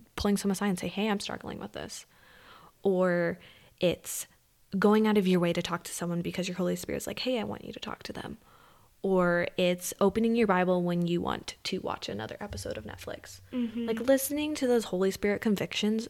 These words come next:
Speaker 1: normally involves doing the hard thing.
Speaker 2: Yeah, definitely.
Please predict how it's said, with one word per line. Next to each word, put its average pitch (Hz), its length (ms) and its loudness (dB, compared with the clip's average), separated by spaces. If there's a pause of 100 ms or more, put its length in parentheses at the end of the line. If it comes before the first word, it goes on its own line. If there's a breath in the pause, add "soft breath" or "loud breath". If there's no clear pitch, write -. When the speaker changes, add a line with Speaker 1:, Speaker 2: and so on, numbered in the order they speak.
Speaker 1:
normally 247 380 0
involves 247 340 -2
doing 190 220 4
the 185 60 4
hard - 200 -4
thing. 60 280 -8 (220 soft breath)
Speaker 2:
Yeah, 226 500 -4 (380)
definitely. 208 680 -4